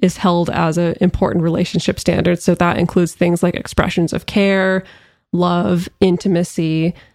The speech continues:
things like that. Another one is family responsibility. So that looks at things like, how do we manage our extended family relationships? How do we maintain face, essentially, like, our social face? How do we maintain harmony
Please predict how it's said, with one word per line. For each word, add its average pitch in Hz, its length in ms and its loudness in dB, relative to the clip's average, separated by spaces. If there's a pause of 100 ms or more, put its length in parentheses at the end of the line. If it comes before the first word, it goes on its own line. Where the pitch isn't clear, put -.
(140)
things 180 260 2
like 175 200 -2
that. 160 360 0 (480)
Another 220 340 2
one 220 280 -2
is 170 340 -6
family 302 440 0
responsibility. - 1040 -8 (100)
So 180 520 0
that 202 300 0
looks 175 240 -2
at - 140 -2
things 175 260 2
like, 175 180 0
how 185 280 0
do 185 60 0
we 175 140 2
manage 175 600 2 (500)
our 175 420 0
extended 165 960 0
family 233 460 0
relationships? 170 880 -6
How - 280 -2
do 185 60 2
we 180 120 2
maintain 175 880 2 (300)
face, - 400 -2
essentially, 180 360 0
like, 170 160 -2
our 180 80 0
social 190 380 0
face? 175 300 -4
How 202 120 -2
do 180 60 0
we 175 60 2
maintain 170 560 0
harmony 185 720 -2